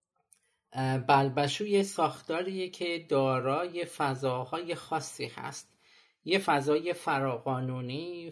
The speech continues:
فضاهای موازی قانون، فضاهای زیرزمینی، حفره‌هایی درون قانون و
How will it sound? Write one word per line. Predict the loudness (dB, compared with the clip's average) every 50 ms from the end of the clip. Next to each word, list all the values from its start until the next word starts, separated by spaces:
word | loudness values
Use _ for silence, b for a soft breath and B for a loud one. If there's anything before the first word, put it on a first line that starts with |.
| -10 -6
فضاهای | -6 -6 -4 -2 -2 -2 -2 -2 -4 -6 -4 -4 -4
موازی | -4 -4 -2 -2 -2 -2 -2 -4 -2 0 2 2 0 0 -2 -4 -8 -6 -6 -6
قانون، | -4 -4 -4 -4 -2 -4 -4 -4 -4 -6 -8 -10 -14 -10 -6
فضاهای | -4 -4 -2 0 0 -2 0 -2 -4 -4 -2 -2 -2 -2
زیرزمینی، | -2 -4 -4 -4 -4 -6 -6 -6 -4 -4 -2 -2 -2 -4 -4 -4 -4 -4 -6 -8 -10 -12 -16 b b b b b b b b
حفره‌هایی | _ -2 0 0 0 -2 -4 -2 -2 -2 -2 -2 -4 -2 -2 -2 -4 -4 -6 -6
درون | -4 -4 -4 -4 -4 -4 -4 -4 -4 -4
قانون | -4 -2 -2 -2 0 0 -2 -2 -4 -4 -4 -6 -8 -12 b b b b b b b
و | -6 0 2 4 4 4 4